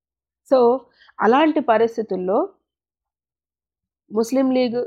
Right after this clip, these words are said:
నేషనల్ గార్డ్స్, హిందూ మహాసభ లాంటి సేనలు విజృంభించినాయి. కామన్ మ్యాన్‌కి ప్రభుత్వం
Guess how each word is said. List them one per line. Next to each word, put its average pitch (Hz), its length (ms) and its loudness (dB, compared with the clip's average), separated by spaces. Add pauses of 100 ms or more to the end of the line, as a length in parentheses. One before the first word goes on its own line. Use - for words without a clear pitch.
(160)
నేషనల్ 208 420 -2
గార్డ్స్, 202 280 -2 (480)
హిందూ 220 320 2
మహాసభ 196 460 -8
లాంటి 196 580 -4 (340)
సేనలు 220 680 0
విజృంభించినాయి. 196 760 -4 (1900)
కామన్ 247 420 2
మ్యాన్‌కి 226 420 -2
ప్రభుత్వం 220 760 -2